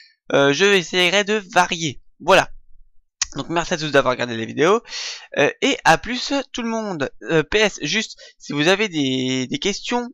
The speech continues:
sur ce que je viens de faire, n'hésitez pas à les mettre en commentaire, et si vous voulez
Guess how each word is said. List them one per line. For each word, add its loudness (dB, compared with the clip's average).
sur -6
ce -10
que -6
je -4
viens -2
de -8
faire, 4
n'hésitez -6
pas 0
à 6
les 2
mettre -2
en -4
commentaire, -2
et -6
si -6
vous -6
voulez 0